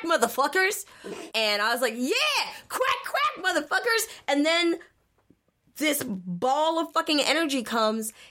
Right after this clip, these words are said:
and disintegrates Terry and your whole crew. And you're like, "Wait, hold the fucking phone. You said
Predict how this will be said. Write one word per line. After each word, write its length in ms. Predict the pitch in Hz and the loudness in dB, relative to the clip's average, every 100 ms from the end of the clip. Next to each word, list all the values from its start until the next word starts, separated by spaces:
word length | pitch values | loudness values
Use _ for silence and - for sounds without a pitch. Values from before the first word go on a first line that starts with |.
| _ - | _ -2
and 520 | 220 214 208 202 196 - - | 2 2 2 0 -4 -8 -2
disintegrates 800 | 247 359 370 233 196 - - _ - | 0 0 0 0 -2 -6 -10 _ -2
Terry 300 | 220 214 202 | 0 2 2
and 100 | 185 | 2
your 80 | |
whole 160 | 208 202 | 0 0
crew. 180 | 233 233 | 0 0
And 100 | 190 | 2
you're 100 | 151 | 0
like, 100 | - - 269 | -4 -10 -2
"Wait, 360 | 415 415 - - _ | 0 0 -4 -16 _
hold 160 | - 494 605 587 | -2 0 2 2
the 280 | 605 605 539 | -2 0 -2
fucking 320 | 539 466 - | 2 0 0
phone. 320 | 571 415 175 - - | 0 2 0 -6 -8
You 300 | 196 214 427 679 | -4 0 0 0
said 280 | 679 539 | 0 2